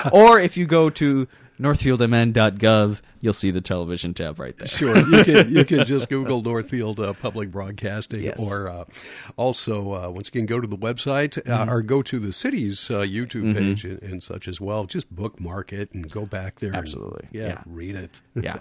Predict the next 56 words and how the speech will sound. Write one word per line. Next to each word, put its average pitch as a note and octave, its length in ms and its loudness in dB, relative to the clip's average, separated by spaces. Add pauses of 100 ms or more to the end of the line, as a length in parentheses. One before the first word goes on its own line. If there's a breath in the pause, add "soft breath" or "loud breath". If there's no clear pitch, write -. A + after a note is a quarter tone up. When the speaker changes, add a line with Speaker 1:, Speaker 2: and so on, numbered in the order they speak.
Speaker 1:
No, F#2+ 160 -4
and A#2 100 -2
that's, A#2 280 -4
uh, G2 360 0 (160)
it, G#2 240 -8
it's A2+ 180 -6
so C3 80 0
much B2 160 -2
fun G#2 140 -2
to G2 80 -4
get, F#2 200 -8 (220)
uh, E2+ 180 -10
the F#2 140 -12
feedback - 520 -10 (160)
<clears throat> - 40 -14
that F2 160 -8
we F2 100 -10
get E2 220 -12
from D#2+ 160 -12
folks. - 320 -10
It's A2+ 160 0
just, A2+ 140 -4
Speaker 2:
Mm-hmm. G2+ 320 -4
Speaker 1:
it's, B2 240 -6
it's - 100 -16
more A2+ 300 0
and A2+ 80 -2
more G#2+ 160 -2
people G2+ 340 -8
are G2 60 -4
becoming F#2+ 360 -8
aware F#2 300 -8
of F2+ 100 -12
it F#2 120 -8
and F#2 120 -10
finding F#2 380 -6
different F2+ 300 -10
ways D2+ 280 -12
to F2 300 -12 (380 loud breath)
both F2+ 220 -8
support A2 340 -4
N G#2 120 -4
P G2+ 120 -6
B F#2+ 160 -6
as F2+ 120 -8
individuals C3 680 -6
and G2+ 200 -8
say, - 160 -12
"Hey, E3+ 240 -8
maybe F#2+ 220 -10
my F#2+ 220 -6
organization G2 600 -8
can G2+ 200 -12
benefit A2 400 -10
from - 160 -18
that." - 240 -20